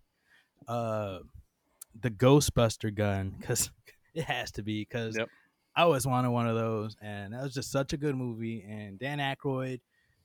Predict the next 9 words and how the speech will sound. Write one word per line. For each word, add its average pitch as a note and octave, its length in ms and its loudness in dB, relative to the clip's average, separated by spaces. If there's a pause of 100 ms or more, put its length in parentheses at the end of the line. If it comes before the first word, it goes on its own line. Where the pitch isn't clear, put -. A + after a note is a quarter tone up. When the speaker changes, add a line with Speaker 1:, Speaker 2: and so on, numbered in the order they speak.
Speaker 1:
really E3+ 260 4
brings D3+ 460 0
back D3 280 0
all C#3 220 -2
the D3 100 -4
nostalgia C3 840 -4 (180)
and, A#2 100 -20
uh, G2+ 1300 -20
of, G#2+ 60 -16